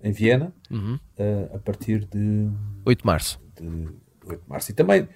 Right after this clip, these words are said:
Speaker 1: já agora no Rijksmuseum, depois de, de Vermeer, temos Franz Hals, a partir de dezasseis de fevereiro.
Speaker 2: Também quem vai a
Speaker 1: Mas
Speaker 2: Viena
Speaker 1: pronto,
Speaker 2: dá,
Speaker 1: depois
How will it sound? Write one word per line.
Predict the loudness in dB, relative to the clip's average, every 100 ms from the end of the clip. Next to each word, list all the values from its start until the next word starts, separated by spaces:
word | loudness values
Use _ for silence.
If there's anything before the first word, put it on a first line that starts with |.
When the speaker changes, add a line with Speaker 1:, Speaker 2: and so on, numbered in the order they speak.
| _ 2
Speaker 1:
já | 6
agora | 8 8
no | 6
Rijksmuseum, | 6 4 4 0 2 2 2 -2
depois | 0 2 2
de, | 2 0 0 -6 -20 -16
de | -8 -6 -6 -4
Vermeer, | -6 0 4 4 2 -12 _ _
temos | -2 0 0
Franz | 4 6 4 6
Hals, | 8 8 6 -4 -10 _ _ _ _ _
a | -8
partir | -6 -2 -4
de | -4 -10
dezasseis | -8 -4 -4 -4
de | -8
fevereiro. | -4 2 2 2 -4 -4
Speaker 2:
Também | 0
quem | 4 6
vai | 6
a | 6
Speaker 1:
Mas | 4
Speaker 2:
Viena | 4 6 4
Speaker 1:
pronto, | 4 2
Speaker 2:
dá, | 2
Speaker 1:
depois | 2 0 -4